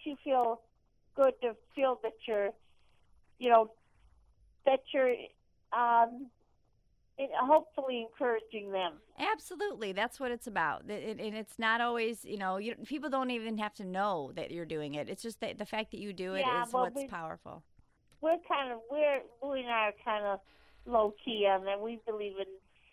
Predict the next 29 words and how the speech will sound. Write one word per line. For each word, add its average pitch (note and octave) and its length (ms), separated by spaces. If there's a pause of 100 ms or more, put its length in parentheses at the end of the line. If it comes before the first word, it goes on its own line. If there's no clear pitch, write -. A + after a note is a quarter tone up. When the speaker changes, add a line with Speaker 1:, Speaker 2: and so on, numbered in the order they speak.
(260)
Speaker 1:
we C#4+ 80
don't C#4+ 240
believe B3+ 380
in, A3 80 (200)
uh, G3 380 (1600)
uh, A3+ 440 (920)
blowing B3 320
our A3 300
own A3 200
horn, G3+ 400 (100)
you G3 140
know F#3+ 160
what G3 140
I F#3+ 180
mean? G3 300
To, F#3+ 300
Speaker 2:
Always A#3 320
Speaker 1:
we A#3 60
do - 20
this - 40
Speaker 2:
telling, G#3 380 (140)
Speaker 1:
and - 80
we G3 60
Speaker 2:
yeah. E3 280
Speaker 1:
did E3 100
that G3 280
kind, F#3+ 180 (260)
yeah. F#3+ 500 (440)
Speaker 2:
Yeah. B3+ 360